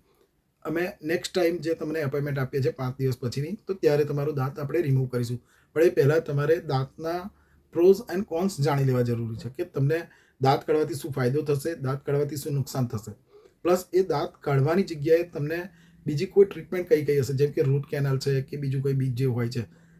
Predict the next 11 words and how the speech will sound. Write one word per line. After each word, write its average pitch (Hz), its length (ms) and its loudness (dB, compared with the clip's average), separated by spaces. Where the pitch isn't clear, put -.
એની 156 180 0
માટે 175 220 0
શું 185 180 -2
ફાયદા 135 260 0
થશે 120 240 -2
અને 139 140 -2
એની 143 140 2
માટે 151 200 -4
કેટલો 147 240 -4
ખર્ચો 131 300 -2
થશે. 107 240 -6